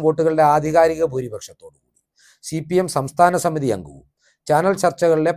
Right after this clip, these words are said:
പാർട്ടി മുഖവുമായ കെ അനിൽകുമാറിനെ പരാജയപ്പെടുത്തിക്കൊണ്ടാണ് തിരുവഞ്ചൂർ ഇവിടെ വിജയം ആവർത്തിച്ചത്. കോട്ടയത്ത് തിരുവഞ്ചൂർ രാധാകൃഷ്ണനെതിരെ ശക്തനായ ഒരു സ്ഥാനാർത്ഥിയെ മത്സരിപ്പിക്കുവാൻ പോലും സി പി എമ്മിന് കഴിയുന്നില്ല എന്നതാണ് രാഷ്ട്രീയ യാഥാർത്ഥ്യം.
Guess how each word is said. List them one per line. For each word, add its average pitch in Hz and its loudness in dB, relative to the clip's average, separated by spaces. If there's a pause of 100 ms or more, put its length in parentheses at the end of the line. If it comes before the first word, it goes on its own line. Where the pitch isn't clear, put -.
പാർട്ടി 151 0
മുഖവുമായ 131 -4 (360)
കെ 175 2 (120)
അനിൽകുമാറിനെ 151 -2
പരാജയപ്പെടുത്തിക്കൊണ്ടാണ് 120 -6 (340)
തിരുവഞ്ചൂർ 123 -4 (180)
ഇവിടെ 107 -6
വിജയം 92 -8
ആവർത്തിച്ചത്. - -20 (920)
കോട്ടയത്ത് 190 4 (300)
തിരുവഞ്ചൂർ 175 -2 (100)
രാധാകൃഷ്ണനെതിരെ 160 0 (400)
ശക്തനായ 175 2
ഒരു 170 -2
സ്ഥാനാർത്ഥിയെ 165 -2 (100)
മത്സരിപ്പിക്കുവാൻ 160 -2 (100)
പോലും 175 -4
സി 156 -6
പി 160 -8
എമ്മിന് 156 -8 (340)
കഴിയുന്നില്ല 190 2 (240)
എന്നതാണ് 127 -2
രാഷ്ട്രീയ 101 -6 (140)
യാഥാർത്ഥ്യം. - -20